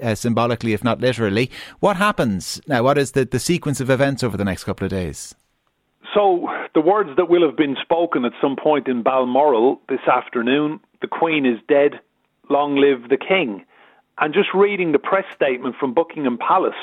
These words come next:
Speaker 2: you know, in black and white, "The King and the Queen Consort." Um, you know, it, this is seismic for people here. I mean, this is going to dominate British life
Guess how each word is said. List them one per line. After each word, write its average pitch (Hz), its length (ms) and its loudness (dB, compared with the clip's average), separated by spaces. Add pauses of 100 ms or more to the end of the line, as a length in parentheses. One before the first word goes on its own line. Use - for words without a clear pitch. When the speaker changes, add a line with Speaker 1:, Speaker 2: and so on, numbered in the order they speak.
(640)
Speaker 2:
you 151 120 -6
know, 156 320 2
in 143 160 -4
black 175 320 0
and 135 220 0
white, 170 240 0 (600)
"The 135 80 0
King 160 480 -2 (160)
and 135 240 0
the 127 100 -10 (100)
Queen 139 360 -2
Consort." 135 640 -2 (480)
Um, 131 540 0 (360)
you 165 120 -2
know, 147 180 2
it, 165 640 -12
this 220 180 -4
is 214 100 -2 (100)
seismic 214 520 0
for 135 120 -2
people 104 360 -2
here. 101 300 -4
I 131 80 -2
mean, 147 240 -2
this 180 220 2
is 185 140 -4
going 165 260 0
to 156 80 -2
dominate 151 520 0
British 135 300 -2
life 131 220 2